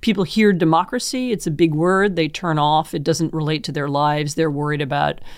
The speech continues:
high petrol prices and inflation and the absence of baby formula. Um,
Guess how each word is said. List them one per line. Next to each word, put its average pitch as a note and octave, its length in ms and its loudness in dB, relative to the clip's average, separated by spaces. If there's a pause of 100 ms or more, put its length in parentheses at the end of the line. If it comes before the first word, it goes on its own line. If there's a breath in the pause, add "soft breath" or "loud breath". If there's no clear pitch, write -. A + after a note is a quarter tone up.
(320 loud breath)
high D#3 540 0 (280)
petrol E3 320 2
prices D3 720 -2
and C#3+ 580 -2
inflation D3 640 0
and D3 160 -4
the D3 120 -4 (100)
absence D3 340 -2
of D3+ 100 -8
baby C#3+ 260 -2
formula. - 540 -8 (640 loud breath)
Um, D#3 280 2